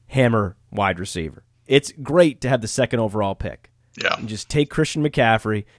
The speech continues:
Speaker 1: and not worry about it. That's my dream.
Speaker 2: Yeah, or Kamara, or a signed, a signed Ezekiel Elliott.
Speaker 1: A signed Ezekiel Elliott would be fantastic.
Speaker 2: Yes.
Speaker 1: But then we get to the end of the first round,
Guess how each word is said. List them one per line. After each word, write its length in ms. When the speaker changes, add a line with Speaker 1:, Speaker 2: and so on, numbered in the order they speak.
Speaker 1:
and 160
not 220
worry 260
about 340
it. 100
That's 440
my 180
dream. 400
Speaker 2:
Yeah, 140
or 180
Kamara, 560
or 220
a 40
signed, 580
a 60
signed 320
Ezekiel 380
Elliott. 420
Speaker 1:
A 60
signed 520
Ezekiel 420
Elliott 340
would 160
be 140
fantastic. 1000
Speaker 2:
Yes. 540
Speaker 1:
But 320
then 180
we 100
get 140
to 60
the 140
end 200
of 80
the 60
first 340
round, 540